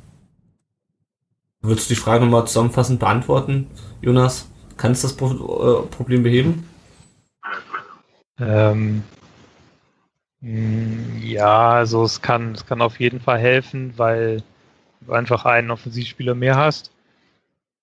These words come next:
Speaker 2: Andererseits, äh, und so ohne weiteres machen die Sechser halt immer noch nichts im Aufbauspiel und du hast immer noch diese,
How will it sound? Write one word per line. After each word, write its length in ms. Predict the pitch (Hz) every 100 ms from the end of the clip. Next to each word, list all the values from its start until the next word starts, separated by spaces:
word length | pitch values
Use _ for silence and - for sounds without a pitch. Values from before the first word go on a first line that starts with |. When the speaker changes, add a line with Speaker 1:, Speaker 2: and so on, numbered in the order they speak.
| _ -
Speaker 2:
Andererseits, 1080 | 120 120 120 123 123 120 123 - - - _ _ _ _ _ -
äh, 320 | 123 120 120 - _ _ _ _ _ _ _ _ _ _ _ _ _ _ _ _
und 240 | 143 131 131
so 120 | 135
ohne 240 | 147 139
weiteres 440 | 135 139 147 135 -
machen 240 | 131 127
die 100 | 127
Sechser 340 | 120 135 - 127
halt 100 | 123
immer 180 | 151
noch 220 | 160 156 -
nichts 260 | 160 -
im 80 | 143
Aufbauspiel 800 | 151 - 160 147 - 160 160 156 147
und 200 | 131 139
du 80 |
hast 200 | 127 123
immer 160 | 131 127
noch 180 | 123 113
diese, 480 | 127 110 117 117